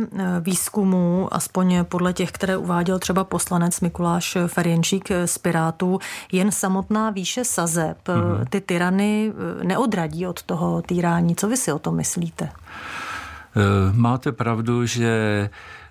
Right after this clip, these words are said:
Speaker 2: eh, to by se dalo hovořit o všech dalších zločinech nebo přestupcích, že kdo to nemá v hlavě v pořádku nebo chce páchat něco nepřístojného, tak ho vlastně nic moc nezastaví. Ale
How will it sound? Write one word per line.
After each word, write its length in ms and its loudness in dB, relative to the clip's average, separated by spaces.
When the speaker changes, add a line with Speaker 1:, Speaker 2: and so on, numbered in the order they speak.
Speaker 2:
eh, 40 -4
to 100 2
by 160 0
se 200 0
dalo 240 2
hovořit 480 2
o 80 4
všech 380 0
dalších 800 0
zločinech 720 2
nebo 200 2
přestupcích, 880 -2
že 260 2
kdo 180 2
to 140 0
nemá 280 4
v 60 0
hlavě 280 2
v 60 -6
pořádku 680 0
nebo 200 2
chce 240 -2
páchat 560 0
něco 260 2
nepřístojného, 1080 2
tak 180 2
ho 80 2
vlastně 420 2
nic 240 2
moc 200 2
nezastaví. 760 0
Ale 240 4